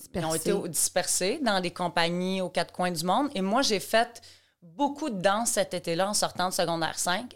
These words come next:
Speaker 2: et je me suis fait vraiment mal. Et moi, écoute, je mangeais des chips et du chocolat à tous les jours parce que j'en mangeais pas chez nous. Je les ai découverts comme à douze, treize ans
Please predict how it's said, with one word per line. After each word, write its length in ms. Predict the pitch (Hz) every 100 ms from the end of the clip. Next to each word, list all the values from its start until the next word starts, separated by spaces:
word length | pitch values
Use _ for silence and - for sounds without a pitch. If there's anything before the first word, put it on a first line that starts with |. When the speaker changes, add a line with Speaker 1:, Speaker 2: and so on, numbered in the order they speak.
| 196
Speaker 2:
et 40 |
je 60 | 175
me 80 | 170
suis 120 | -
fait 180 | 214 170
vraiment 460 | 151 160 170 151 143
mal. 260 | 139 - - _ _ _ _ _ _ _ _ _ _ _ _ _ _ _ _ _
Et 180 | 202 190
moi, 420 | 190 208 262 339 359 339 - - _ _ _ _ _ _ _ _ _ _ _ _ _
écoute, 340 | 170 - 214
je 60 | 175
mangeais 320 | 175 170 233
des 140 | 190 165
chips 360 | - 202 208
et 40 | 143
du 100 | -
chocolat 420 | 175 170 165 202
à 60 |
tous 200 | 196 208
les 140 | 185 165
jours 220 | 196 220
parce 200 | 175 -
que 260 | 214 233 233 165
j'en 240 | 165 160
mangeais 300 | 165 185 180
pas 160 | 180 233
chez 260 | - 175
nous. 280 | 180 196 226 - _ _ _ _ _
Je 120 | - 170
les 200 | 160 165
ai 40 |
découverts 440 | 156 165 160 208
comme 160 | 220 190
à 80 | 160
douze, 260 | 170 170
treize 320 | - 175 170 190
ans 140 | 247